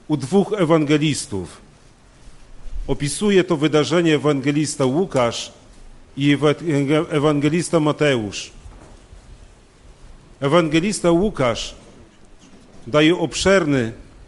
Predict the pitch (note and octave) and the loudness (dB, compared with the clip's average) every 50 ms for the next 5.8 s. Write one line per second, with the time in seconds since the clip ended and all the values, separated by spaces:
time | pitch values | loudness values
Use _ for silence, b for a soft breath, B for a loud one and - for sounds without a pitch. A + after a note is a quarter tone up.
0 | - - - E3 F3 D3+ E3 E3 - - - F#3+ F#3 D#3+ D#3+ D3 - - D3+ C3+ | -12 -4 0 0 2 2 2 2 0 0 0 0 2 2 0 -2 -4 -4 -8 -8
1 | - - - E3+ E3+ D#3+ B2+ B2 A#2+ A2+ A2 A2+ - - - - - - - - | -8 -2 0 0 2 2 2 0 0 0 -2 -4 -10 -18 -20 -20 -20 -20 -20 -20
2 | - - - - D#3 D3+ C#3 D#3+ D3+ D3 D3+ C3 C3+ E3+ F3 E3 D#3+ D3 - - | -20 -18 -6 -4 -2 0 0 0 2 2 0 2 2 2 4 4 2 2 0 0
3 | D#3+ D3 C3+ D3+ D3 - - D#3 D3+ C#3 - - - - - D3+ D3 C3+ C#3+ C3 | 0 2 2 0 -2 -2 -2 -4 -4 -4 -6 -10 -12 -6 -4 -2 -2 -4 -6 -14
4 | - - D#3+ D#3+ D#3 D#3+ - D3+ C#3+ - - - D#3+ D3+ D3+ D3+ D3+ D#3 D#3 D3+ | -4 0 0 0 0 0 -2 -2 -2 -2 -4 -2 -2 0 2 2 2 2 2 0
5 | D3 C#3+ D3 D3+ C#3+ C3+ C#3+ - - C3 A#2+ A2 F#2 F2+ F2+ | 0 -2 -2 -2 -2 -2 -2 -4 -4 -4 -2 -2 -4 -6 -10